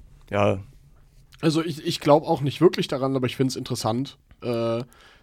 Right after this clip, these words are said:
Speaker 2: ich muss da dran denken, Terry Pratchett, den ich ja gerade beim Platz eins meiner Liste erwähnt habe, ähm, hat zusammen mit Neil Gaiman, das ist der Autor von American Gods,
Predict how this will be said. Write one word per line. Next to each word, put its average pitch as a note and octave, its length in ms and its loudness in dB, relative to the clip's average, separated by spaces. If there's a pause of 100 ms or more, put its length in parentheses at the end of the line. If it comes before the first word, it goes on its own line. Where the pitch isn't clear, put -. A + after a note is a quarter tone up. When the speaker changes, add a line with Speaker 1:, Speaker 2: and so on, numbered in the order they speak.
Speaker 2:
ich A#2+ 320 -2
muss D#3+ 200 0
da C#3 160 2
dran C3+ 200 -4
denken, C3 580 -4
Terry C3+ 240 0
Pratchett, D#3+ 680 -2
den B2 300 -4
ich A#2 140 -6
ja A2 80 -2
gerade A2 300 -2
beim G#2+ 200 -4
Platz A2+ 220 -6
eins C#3 280 -4
meiner A#2+ 440 -4
Liste B2 320 -6
erwähnt A#2 340 -6
habe, A2+ 380 -2 (640)
ähm, A2+ 380 0
hat A#2 160 -4
zusammen B2 360 0
mit - 160 -8
Neil C3 220 2
Gaiman, D3+ 560 2
das C3 140 -6
ist B2 140 -10
der F#2+ 120 -2
Autor A#2+ 300 -4
von A2+ 360 -6
American A2+ 440 -4
Gods, G#2+ 600 0